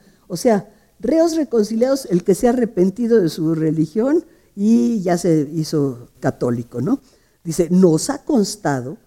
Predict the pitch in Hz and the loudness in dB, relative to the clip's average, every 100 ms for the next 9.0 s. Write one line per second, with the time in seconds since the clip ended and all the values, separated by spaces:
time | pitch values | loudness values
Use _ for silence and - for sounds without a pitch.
0 | _ _ _ - 175 180 226 269 247 233 | _ _ _ 2 6 6 6 4 6 6
1 | 233 262 302 208 156 - _ _ _ 170 | 4 4 4 2 0 -6 _ _ _ 2
2 | 165 165 147 135 147 143 160 269 - 311 | 4 2 2 2 4 4 4 0 2 2
3 | 262 247 254 254 190 175 - 196 180 180 | 2 0 0 0 0 -2 -2 0 0 -2
4 | 247 _ _ _ - 233 285 277 269 220 | -6 _ _ _ -2 4 6 6 4 2
5 | 208 208 214 226 202 175 170 170 180 190 | 4 4 2 2 2 0 0 -4 2 4
6 | 185 151 - 160 160 160 196 226 - _ | 4 2 0 2 6 6 4 0 -10 _
7 | - 156 151 180 170 180 180 185 180 151 | 4 4 4 2 4 4 4 0 0 0
8 | 143 147 147 123 120 113 120 110 - - | 2 2 0 -2 -6 -6 -4 -4 -6 -14